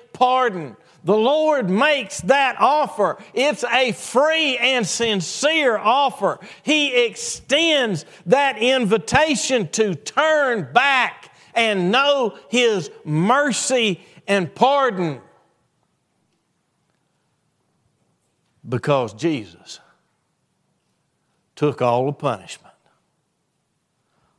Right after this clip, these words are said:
all the curse on himself. We come to this table now because Jesus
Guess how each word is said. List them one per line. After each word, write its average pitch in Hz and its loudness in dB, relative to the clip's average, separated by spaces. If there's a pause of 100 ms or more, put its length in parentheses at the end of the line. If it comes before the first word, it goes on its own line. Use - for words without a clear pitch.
(160)
all 120 -2
the 127 -6
curse - -6 (1800)
on 110 -6
himself. - -8 (2750)
We 143 0
come 131 -8
to 120 -12
this 120 -2
table 107 -4
now 110 -6 (1600)
because 117 -2
Jesus 107 -6